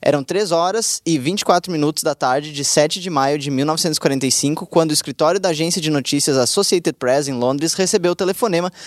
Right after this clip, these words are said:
que acabou com a guerra antes do combinado. E a matéria se-, e a matéria segue assim. Dois minutos mais tarde, Londres transmitia a bomba para a central em Nova York,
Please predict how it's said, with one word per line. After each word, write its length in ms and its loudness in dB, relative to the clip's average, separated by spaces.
que 80 -6
acabou 320 0
com 80 -2
a 60 -2
guerra 320 0
antes 260 -2
do 80 -6
combinado. 480 0
E 40 -6
a 40 -2
matéria 300 0
se-, 200 -6
e 100 -2
a 60 2
matéria 320 0
segue 240 0
assim. 240 -4
Dois 200 2
minutos 260 0
mais 220 0
tarde, 360 0
Londres 380 4
transmitia 400 2
a 20 0
bomba 300 -2
para 420 0
a 80 0
central 460 2
em 40 -6
Nova 200 0
York, 340 0